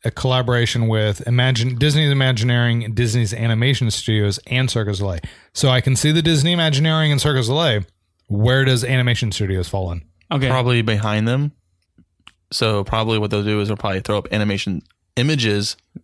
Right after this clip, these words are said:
Speaker 3: for an area behind them.
Speaker 2: Yeah.
Speaker 3: So when they're doing stuff, it's like they're in the
Speaker 2: That's what
Speaker 3: setting.
Speaker 2: we're gonna do. The, the, um, performers are gonna be interacting with
Speaker 1: Screens.
Speaker 2: screens and stuff
Speaker 3: Probably.
Speaker 2: like that.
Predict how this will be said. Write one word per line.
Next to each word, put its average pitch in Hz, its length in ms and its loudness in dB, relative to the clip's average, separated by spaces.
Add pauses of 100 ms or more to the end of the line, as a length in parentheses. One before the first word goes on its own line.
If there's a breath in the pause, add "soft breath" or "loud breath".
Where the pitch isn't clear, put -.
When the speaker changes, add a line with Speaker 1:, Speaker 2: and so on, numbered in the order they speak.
Speaker 3:
for 113 160 -4
an 104 160 -2
area 120 320 0
behind 110 460 -2
them. 95 220 -2 (160)
Speaker 2:
Yeah. 143 120 -2
Speaker 3:
So 113 80 0
when 110 100 0
they're 98 80 -2
doing 117 280 0
stuff, 95 360 -4 (200 soft breath)
it's 110 120 -4
like 101 100 -4
they're 98 120 -4
in 95 60 -4
the 92 40 -4
Speaker 2:
That's - 100 -6
what 147 120 -2
Speaker 3:
setting. 139 120 0
Speaker 2:
we're 131 60 2
gonna 120 80 0
do. 117 180 0
The, 117 480 -2 (100)
the, 123 100 -4
um, 120 560 -4 (200)
performers 139 540 -2
are 131 40 0
gonna 123 80 2
be 123 160 -2
interacting 127 720 0
with 120 420 -4 (500)
Speaker 1:
Screens. 101 520 -2
Speaker 2:
screens 117 360 -4
and 120 100 -2
stuff 120 100 -2
Speaker 3:
Probably. 98 260 0
Speaker 2:
like 117 100 -2
that. - 60 -20